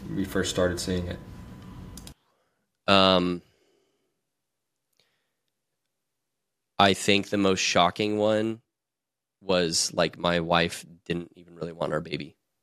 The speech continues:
Speaker 2: Like, she didn't want to, like, nurse or anything. It was, like, she just had no, she couldn't find an-, anything within herself to just do anything, you know? Um, and I was too naive. I didn't know enough about this to really understand, like, what's going on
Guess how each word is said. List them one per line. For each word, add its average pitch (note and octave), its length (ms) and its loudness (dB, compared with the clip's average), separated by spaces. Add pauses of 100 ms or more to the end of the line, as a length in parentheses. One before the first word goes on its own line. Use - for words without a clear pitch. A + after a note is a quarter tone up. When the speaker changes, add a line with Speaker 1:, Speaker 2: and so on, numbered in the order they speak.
(180)
Speaker 2:
Like, F2 120 -2
she - 120 -2
didn't F2+ 120 2
want E2+ 160 0
to, F2+ 80 -2
like, D#2 180 0
nurse E2 340 -2
or E2+ 40 2
anything. D2 560 -2
It - 40 -2
was, F2 200 -2
like, - 240 -10 (1200)
she - 220 2
just F2+ 200 2
had F#2+ 220 2
no, F2+ 540 0 (460)
she - 180 -6
couldn't G#2 220 0
find F#2 220 2
an-, F2+ 180 0 (140)
anything F#2+ 400 0
within F2+ 200 -4
herself F2 420 -2
to - 100 -12
just E2+ 180 -8
do F2+ 140 -4
anything, D#2+ 500 -12 (140)
you F2 120 -20
know? F2 240 -2 (560)
Um, E2 400 2 (2500)
and G2+ 100 4
I F#2 100 6
was G2 140 2
too A2 160 -4
naive. F#2 400 0
I F#2 80 4
didn't F#2+ 180 0
know F#2 140 0
enough F2+ 260 -4
about F2 300 -4
this F2 260 -2
to - 120 -6
really F2 240 -2
understand, F2 500 -4
like, E2+ 140 -6
what's E2+ 200 -2
going E2+ 260 -2
on D#2+ 300 -2